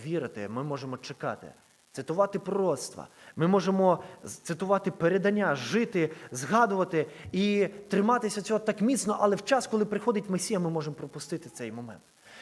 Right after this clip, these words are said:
В час, коли прийшов Месія для того, щоб відкрити нам і показати майбутнє, те, що Він приготував для нас, ми можемо пропустити через те, що ми знаємо,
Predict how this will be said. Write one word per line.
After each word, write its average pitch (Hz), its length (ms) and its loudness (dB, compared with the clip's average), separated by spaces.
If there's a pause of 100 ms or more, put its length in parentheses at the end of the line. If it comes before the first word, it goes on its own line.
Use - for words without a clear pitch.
(100)
В - 60 -18
час, 233 320 4
коли 226 220 2
прийшов 220 420 0
Месія 208 340 2
для 190 120 2
того, 226 160 2
щоб 165 260 -2
відкрити 214 500 0
нам 220 280 4 (220)
і 208 80 -2
показати 220 600 2 (300)
майбутнє, 190 540 2
те, 240 180 2
що 220 160 -2
Він 214 140 0
приготував 214 600 0
для 147 80 -6
нас, 113 300 -10 (1080)
ми 143 100 -4
можемо 143 340 -4
пропустити 117 640 -12 (200)
через 123 280 -4
те, 143 200 -4
що - 160 -12
ми 123 140 -8
знаємо, 123 520 -8